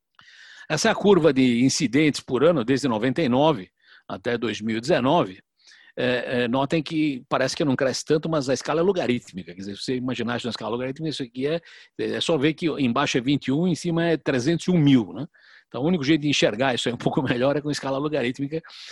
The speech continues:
Então, isso, é, isso são só de ataques de negação de serviço, D O S. Próximo.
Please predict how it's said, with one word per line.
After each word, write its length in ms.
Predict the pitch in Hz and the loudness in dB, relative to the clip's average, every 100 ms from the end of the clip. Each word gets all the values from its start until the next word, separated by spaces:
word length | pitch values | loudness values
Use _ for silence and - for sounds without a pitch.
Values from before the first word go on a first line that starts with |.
| - | -12
Então, 300 | 123 104 120 | -12 -6 -4
isso, 400 | 139 165 143 123 - | -4 -4 -4 -6 -10
é, 260 | 131 110 131 | -8 -6 -6
isso 120 | - | -2
são 220 | 185 190 | 2 2
só 220 | - 196 | 2 2
de 100 | 196 | 2
ataques 440 | 165 151 156 - - - - - | 0 0 -2 -6 -16 -20 -20 -4
de 260 | 151 139 143 | -2 -2 0
negação 400 | 147 135 - 151 | 0 0 0 0
de 100 | - | 2
serviço, 460 | 139 110 104 - | 0 0 -4 -6
D 120 | 101 | -4
O 120 | 120 95 | -4 -6
S. 280 | - - - | -12 -16 -2
Próximo. 340 | 131 92 | -2 -2